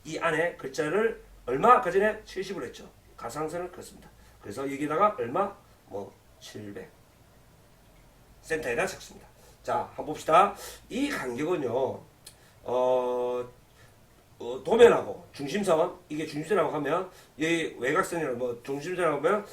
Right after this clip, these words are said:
여기서 한 이에서 삼 밀리라고 얘기하지만 쌤이 아니라고 생각해요. 적당히 똑같이 이해하시겠죠? 적당히 도면에 보기 좋게.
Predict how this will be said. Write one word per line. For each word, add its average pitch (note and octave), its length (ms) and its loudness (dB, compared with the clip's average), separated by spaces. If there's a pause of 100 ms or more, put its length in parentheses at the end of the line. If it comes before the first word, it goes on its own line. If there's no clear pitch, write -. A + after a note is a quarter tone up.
(160)
여기서 F3+ 540 4 (240)
한 D3+ 160 -10
이에서 F3+ 420 2
삼 A3 240 -4
밀리라고 A#3+ 380 6
얘기하지만 E3 280 -2
쌤이 G3 220 2
아니라고 - 260 -4
생각해요. C3 380 -8
적당히 G#3+ 720 4 (1700)
똑같이 F#3+ 720 -4 (1000)
이해하시겠죠? F3 520 0 (180)
적당히 G#3+ 680 6 (1000)
도면에 G3 340 6
보기 G3 220 0
좋게. - 260 -8